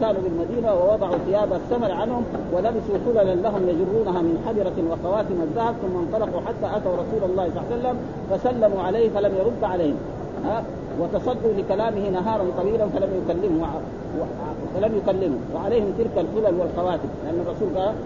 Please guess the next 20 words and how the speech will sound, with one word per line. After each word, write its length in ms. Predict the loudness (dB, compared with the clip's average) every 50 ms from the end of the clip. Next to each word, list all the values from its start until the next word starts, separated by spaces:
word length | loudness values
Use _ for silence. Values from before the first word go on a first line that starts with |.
| -8 -6 -2 -2
يعني 180 | 0 0 0 0
ما 160 | 0 0 2 2
دام 160 | 0 0 0
عليهم 220 | 0 0 0 0 0 0
خواتم 280 | 0 2 2 0 0 0 0
من 60 | 0
الذهب 300 | 0 2 2 0 2 2
وهذا 260 | 0 0 0 0 0
ممنوع، 400 | 0 0 2 2 2 0 0 0
الرسول 380 | -2 -2 -2 -4 0 -2 0 2
لم 100 | 2 2 2 0 0
يكلمه، 240 | 0 0 0 0 0 -2
وحاول 400 | -2 -2 -2 -2 0 0 0 0
أن 200 | 0 -2 -2 -2 -2
يكلمهم 400 | -2 -2 -2 -2 -2 -2 0 0
الرسول 320 | -2 -2 -4 -2 -2 -2 0 -2
فأبى 260 | -2 -2 0 0 0 0 0 0
أن 140 | 0 0
يكلمهم 400 | 0 0 -2 -2 -2 -2 -2 -2 -2
الرسول 260 | -2 -4 -2 -2 -4